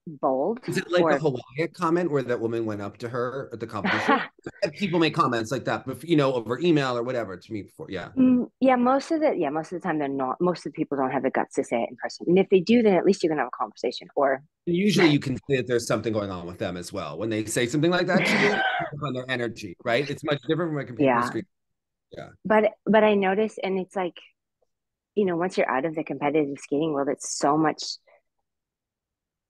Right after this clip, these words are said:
Speaker 1: it seems so silly to say that it felt like that existed. But when I was in it, I really felt that from other people. And when I skated poorly at Worlds and missed everything and still tried, like, I didn't try to miss.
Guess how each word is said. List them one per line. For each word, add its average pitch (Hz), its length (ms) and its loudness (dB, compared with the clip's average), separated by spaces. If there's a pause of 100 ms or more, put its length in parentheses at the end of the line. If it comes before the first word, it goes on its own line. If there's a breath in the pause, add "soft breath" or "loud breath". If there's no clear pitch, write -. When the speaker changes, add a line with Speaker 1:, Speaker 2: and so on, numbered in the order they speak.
Speaker 1:
it 208 220 4
seems 233 400 4
so 202 180 4
silly 180 540 4
to 185 100 -4
say 170 420 2
that 160 160 4
it - 140 -2
felt 156 200 0
like 165 160 -2
that 143 160 -4
existed. 262 680 0 (1400 soft breath)
But 202 160 4
when 202 180 4
I 185 140 4
was 180 180 4
in 208 160 4
it, 214 140 2
I 180 80 2
really 185 460 0 (100)
felt 190 200 2
that - 160 -6
from 170 140 -8
other 160 120 -4
people. 175 240 -4
And 185 300 0
when 185 220 0
I 196 100 0
skated 190 400 -2
poorly 175 340 -4
at 160 100 -4
Worlds 147 480 -8
and 156 220 -4 (460)
missed 190 380 4
everything 170 440 0
and 156 120 -4
still 156 260 -2
tried, 147 360 0
like, 147 160 0
I 175 40 0
didn't 214 220 2
try 165 180 -2
to 131 100 -4
miss. 139 420 -6